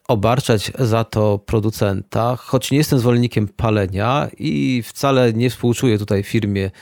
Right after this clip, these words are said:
tytoniowej, ale obawiam się, że za jakiś czas usłyszymy, że pr-, sprzedawcy lodów, producenci lodów będą karani za to, że użytkownicy tych lodów,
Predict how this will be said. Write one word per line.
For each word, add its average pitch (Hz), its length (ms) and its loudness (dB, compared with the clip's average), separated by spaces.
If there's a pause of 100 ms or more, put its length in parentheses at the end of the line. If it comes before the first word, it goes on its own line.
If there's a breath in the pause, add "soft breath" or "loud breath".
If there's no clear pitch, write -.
(160 loud breath)
tytoniowej, 110 640 0
ale 120 160 2
obawiam 110 400 0
się, 127 260 0 (300 loud breath)
że 110 540 2 (100)
za 135 240 -2
jakiś 117 240 -4
czas 104 420 0
usłyszymy, 107 760 -2
że 107 480 -2 (180)
pr-, - 180 -8
sprzedawcy 101 880 -4
lodów, 104 460 -2
producenci 107 640 -2
lodów 92 480 -4 (260 loud breath)
będą 104 380 -2
karani 104 460 0
za 101 160 -2
to, 107 220 -2
że 101 480 0 (140)
użytkownicy 104 1120 -2 (340 soft breath)
tych - 240 -6
lodów, 95 800 -2